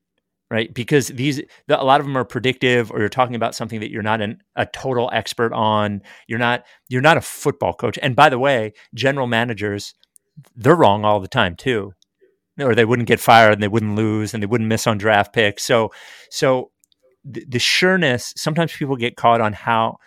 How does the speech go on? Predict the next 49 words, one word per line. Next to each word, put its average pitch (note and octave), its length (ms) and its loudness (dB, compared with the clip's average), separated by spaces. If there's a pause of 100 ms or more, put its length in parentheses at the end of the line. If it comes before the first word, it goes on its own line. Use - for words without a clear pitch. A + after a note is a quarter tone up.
(160)
like, - 180 -20
are B2+ 140 0
you A#2 160 -4
a G#2+ 40 -8
hundred D3 260 -4
percent G#2+ 340 -8
sure? - 280 -8
Well, D3 120 -8
you're G3 100 0
not B3+ 100 2
a E3+ 80 -4
hundred D#3+ 160 -2
percent A2+ 260 -8
sure A2 140 -6
of F2+ 80 -8
anything. G#2 400 -4 (800)
I A#2 80 -4
think F3+ 280 -2
the G#2+ 260 -10
key E3+ 360 -4
is G#2 380 -2 (300)
if A#2 140 -8
you D#3+ 120 -8
can D#3+ 180 -6
get C3 180 2
to, A#2+ 120 -4
like, G2+ 380 -2 (360)
if A#2 120 -4
you, D#3 200 -6
if - 120 -8
you're G3 100 -2
seventy B2+ 420 0
percent C3 360 -6
sure, D3 360 -6 (420)
it's B2 160 -4
about A#2+ 220 6 (100)
acting A#2+ 400 0
like G#2 180 -4
you're G2+ 120 -4
a F2+ 40 -12
hundred G2+ 220 -4
percent G2 280 -8
sure A2 180 -10
when F#2 140 -6
you're E2+ 100 -10
seventy F2 320 -4
percent - 340 -16
sure. - 260 -14 (360)
Because B2+ 580 -2